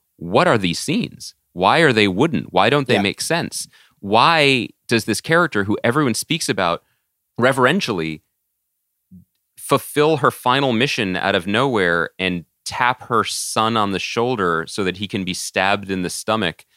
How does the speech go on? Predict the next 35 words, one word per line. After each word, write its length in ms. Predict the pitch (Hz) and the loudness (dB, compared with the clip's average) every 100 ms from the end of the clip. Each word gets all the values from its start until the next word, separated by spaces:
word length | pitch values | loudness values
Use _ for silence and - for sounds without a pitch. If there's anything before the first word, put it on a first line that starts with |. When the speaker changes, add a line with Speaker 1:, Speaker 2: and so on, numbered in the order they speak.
| _ - | _ -8
Speaker 1:
and 140 | 95 | -4
then 120 | 98 | -4
be 100 | 90 | -4
brought 300 | 90 95 95 | -2 -2 0
back 180 | 98 90 | 0 -2
to 100 | - | -4
life, 380 | 87 110 85 - _ _ | -2 0 0 -4 _ _
and 160 | - 98 | -6 -2
then 140 | 95 | -2
she 220 | 90 - 95 | -2 -6 -6
can 220 | 95 80 | -6 -2
die? 280 | 107 120 - | 0 2 0
W-, 180 | 92 | -6
why?" 420 | - 87 117 151 - - _ _ _ _ _ _ | -6 0 2 2 -2 -12 _ _ _ _ _ _
Y-, 100 | 87 - | -12 -10
y-, 140 | 113 - | -12 -8
y-, 180 | 113 110 | -6 -4
you 80 | 110 | -2
know, 120 | 98 | -2
it, 160 | 87 - | -2 -2
I'm 140 | 101 98 | -2 -2
sorry 280 | - 120 104 | 2 2 4
to 60 | |
ask 140 | 98 117 | 2 0
those 120 | 104 | -2
questions, 340 | 131 - 104 95 | -2 -2 -6 -4
but 80 | |
one 140 | 101 101 | -4 -2
has 260 | 156 185 - | -2 -4 -6
to. 140 | 67 | -6
The 160 | 92 - | -4 0
only 300 | 131 143 - | 0 0 0
answer 400 | 143 226 - 92 | -2 -4 -2 -2
is 300 | 80 78 82 _ _ _ _ 117 | -2 -2 -6 _ _ _ _ -10
because 460 | - 123 113 104 | -2 2 2 0